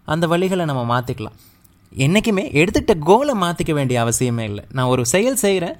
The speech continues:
ஒரு வெற்றியை நோக்கிய ஒரு பயணம், எனக்கு இது அவுட்புட் வேணும்னு முடிவு பண்ணிட்டேன், அதை நோக்கி நான் பயணம் செஞ்சுட்டு இருக்கிறேன். என்னால முடியல, பத்து முறை செஞ்சுட்டேன், இருபது முறை செஞ்சுட்டேன், என்னால முடியல. என்ன பண்ணலாம்?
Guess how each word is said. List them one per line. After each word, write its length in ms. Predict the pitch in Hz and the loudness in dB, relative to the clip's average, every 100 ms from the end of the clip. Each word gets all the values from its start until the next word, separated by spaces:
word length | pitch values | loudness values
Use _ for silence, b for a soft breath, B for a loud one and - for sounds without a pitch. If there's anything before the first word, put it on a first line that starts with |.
| b b b b _ | b b b b _
ஒரு 220 | - 165 | 0 2
வெற்றியை 360 | 160 175 220 220 | 2 0 0 0
நோக்கிய 320 | 185 185 196 | 0 0 0
ஒரு 120 | 160 | 0
பயணம், 400 | 139 151 156 151 | 0 0 0 -2
எனக்கு 300 | 196 151 139 | -2 -2 0
இது 140 | 139 131 | 2 2
அவுட்புட் 320 | 190 196 170 | 2 0 0
வேணும்னு 400 | 147 165 170 175 | 2 2 0 0
முடிவு 360 | 147 160 165 143 | 0 0 0 0
பண்ணிட்டேன், 340 | 123 127 190 - | -2 -4 -6 -4
அதை 180 | 143 147 | -2 0
நோக்கி 220 | 185 190 | 0 0
நான் 140 | 160 | -2
பயணம் 280 | 139 156 180 | 0 0 0
செஞ்சுட்டு 280 | 151 147 135 | 0 -2 -4
இருக்கிறேன். 320 | 131 123 147 - b b b - | -6 -6 -8 -10 b b b -4
என்னால 300 | 170 220 233 | 0 2 2
முடியல, 440 | 175 220 208 113 - | 0 0 0 0 0
பத்து 260 | 160 208 | 2 2
முறை 180 | 202 233 | 2 0
செஞ்சுட்டேன், 320 | 208 180 180 202 | 0 -2 0 2
இருபது 280 | 190 190 | 2 2
முறை 200 | 185 208 180 | 0 -2 -2
செஞ்சுட்டேன், 200 | 151 127 | -2 -2
என்னால 300 | 135 170 180 | -2 0 0
முடியல. 360 | 147 139 113 | -2 -2 -4
என்ன 180 | 151 208 | -4 -2
பண்ணலாம்? 300 | 196 160 175 | -2 -2 -6